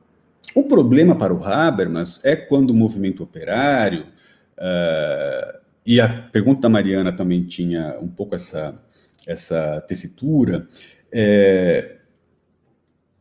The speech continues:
quando ela vem acompanhada de uma forma de vida concreta, né? Quando vem acompanhada de uma eticidade própria,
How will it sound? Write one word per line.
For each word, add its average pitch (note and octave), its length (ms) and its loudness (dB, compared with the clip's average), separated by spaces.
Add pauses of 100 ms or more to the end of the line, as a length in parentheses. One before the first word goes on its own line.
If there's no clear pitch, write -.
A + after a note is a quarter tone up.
(560)
quando A3 220 6
ela F#3+ 100 8
vem F3+ 140 4
acompanhada F3 500 4
de E3+ 80 0
uma D#3+ 120 2
forma D#3+ 280 2
de A#2 140 -4
vida C#3 160 2
concreta, - 580 -6 (920)
né? A#2 160 -6
Quando C3+ 280 0
vem D#3+ 140 6
acompanhada D3 460 2
de C3+ 80 -4
uma C#3+ 120 4
eticidade A#2 680 -2
própria, - 520 -8